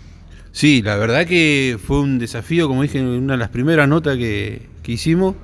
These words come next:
eh, que fue un desafío porque, o sea, el judo, vos preguntabas por el judo y nadie conocía el judo ni sabía lo que era.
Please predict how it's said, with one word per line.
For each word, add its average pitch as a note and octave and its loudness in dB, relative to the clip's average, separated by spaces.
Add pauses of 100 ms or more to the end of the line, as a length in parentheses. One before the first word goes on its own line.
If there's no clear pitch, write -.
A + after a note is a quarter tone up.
(560)
eh, A#2 2 (100)
que - -10
fue - -4
un D#3+ 2
desafío D3 2
porque, G#2+ -6 (180)
o - -18
sea, A#2+ -6
el G#2 -2
judo, D#3 2
vos B2 2
preguntabas A#2 -2
por A2+ -2
el A2 -4
judo C#3+ 2
y B2 4
nadie B2 -2
conocía G#2+ -4
el G2 -6
judo C3 0
ni G#2+ -2
sabía A2 -4
lo A2 -4
que A#2 0
era. D3 4